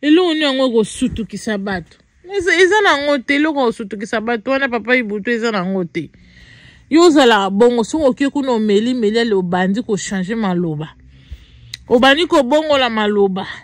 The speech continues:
yaya nano obongwami te. Ntango okomona nzala ekobeta yo, papa Ibutu, okanisa, "Eh, mbongo abela ye, ekosa trop tard." Biso mpe tokoloba, kotya so pati na bureau abela te, parce que okomi nde hypocrite.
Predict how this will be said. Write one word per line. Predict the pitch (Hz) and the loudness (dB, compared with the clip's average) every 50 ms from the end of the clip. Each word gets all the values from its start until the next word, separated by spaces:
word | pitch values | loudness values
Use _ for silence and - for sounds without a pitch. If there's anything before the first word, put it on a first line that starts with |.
| _ | _
yaya | 214 226 226 233 254 262 269 | -6 -2 2 4 4 4 4
nano | 302 311 302 294 254 | 2 0 -2 0 -2
obongwami | 226 202 202 233 233 233 233 226 214 208 208 208 196 190 | -4 0 2 2 2 2 2 -2 -4 -4 -4 -4 -6 -6
te. | - - 202 175 160 - _ - - - - _ | -6 -8 -8 -8 -8 -12 _ -20 -20 -20 -20 _
Ntango | _ 320 339 349 339 320 | _ 0 0 2 2 2
okomona | 294 285 302 330 339 330 302 277 | 0 -2 -4 -2 -2 0 0 0
nzala | 262 254 214 226 269 247 254 254 247 | -2 -4 -4 0 0 2 2 2 2
ekobeta | 247 - - 262 247 247 208 202 196 240 294 320 330 320 320 262 - - 285 247 247 | 0 0 0 0 0 0 -2 -4 0 2 4 4 4 4 2 -2 -4 -2 0 2 2
yo, | 262 277 285 | 2 0 0
papa | - 269 233 - - 262 269 | -2 -4 -6 -6 -6 -6 -6
Ibutu, | 269 240 202 190 214 214 165 - 254 262 233 190 165 143 - _ _ - - - - - - | -6 -6 -8 -10 -10 -12 -12 -10 -10 -10 -8 -10 -12 -14 -18 _ _ -20 -20 -20 -20 -18 -8
okanisa, | 202 220 220 208 - - 226 214 214 202 - 262 - | -4 -4 -4 -4 -4 -4 -4 -4 -4 -4 -8 -6 0
"Eh, | 277 339 359 349 349 339 330 320 320 311 302 294 294 285 277 269 269 262 254 247 | 2 4 6 6 6 6 6 4 2 2 2 2 2 2 2 0 0 -2 -4 -6
mbongo | 247 233 240 240 233 226 214 208 | -8 -8 -8 -8 -8 -8 -10 -10
abela | 202 190 185 220 220 214 214 208 202 190 | -10 -10 -6 -4 -4 -4 -4 -4 -6 -8
ye, | 190 185 180 185 185 190 | -8 -8 -8 -8 -10 -12
ekosa | 190 - 226 185 240 220 214 196 | -14 -14 -14 -12 -10 -10 -10 -10
trop | - _ - 254 269 254 - - _ | -14 _ -10 -6 -6 -6 -6 -6 _
tard." | 262 254 226 208 175 165 156 _ _ _ _ _ _ _ - | -2 0 0 0 0 -4 -10 _ _ _ _ _ _ _ -14
Biso | 262 - 349 | -10 -10 -8
mpe | 294 359 - | -8 -8 -8
tokoloba, | - 294 226 226 202 208 196 185 175 175 | -8 -8 -6 -6 -6 -6 -6 -8 -10 -12
kotya | - - 220 214 - - 320 311 | -14 -12 -12 -12 -10 -8 -8 -8
so | - - 302 233 | -8 -8 -10 -12
pati | - _ - 262 247 - - 220 | -10 _ -6 -6 -6 -6 -8 -8
na | 208 190 | -8 -6
bureau | 190 185 196 208 214 233 240 | -6 -4 -4 -4 -4 -4 -4
abela | 233 190 202 214 208 185 180 | -4 -2 -2 -2 -2 -2 -4
te, | 180 - | -6 -8
parce | 208 240 247 - | -10 -10 -12 -12
que | - - | -6 -4
okomi | 226 262 247 - 381 381 370 392 392 | -2 -2 -2 -2 -2 -2 0 0 2
nde | 359 381 381 349 | 2 4 4 4
hypocrite. | 311 226 - 240 247 233 202 - - 220 247 247 254 254 247 247 214 - - 226 196 190 185 170 | 2 2 0 0 0 0 0 -4 -2 0 2 2 4 4 2 0 -2 -2 -2 0 0 0 0 -2